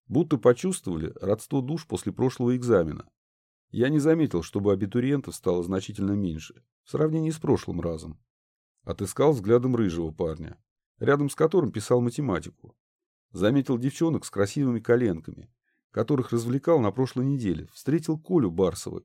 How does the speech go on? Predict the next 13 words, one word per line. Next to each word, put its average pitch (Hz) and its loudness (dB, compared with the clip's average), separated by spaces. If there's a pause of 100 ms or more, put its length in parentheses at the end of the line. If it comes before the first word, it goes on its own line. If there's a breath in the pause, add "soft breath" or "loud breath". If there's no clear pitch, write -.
и 156 -4
Женю 117 -2
Рукавичкину. 85 -6 (480)
Они 101 -2
вновь 104 0
активно 127 -4
общались. - -6 (640)
Увидел 107 2
Лену 98 2
Котову 117 -2
и 95 -8
Наташу 90 -4
Торопову. - -6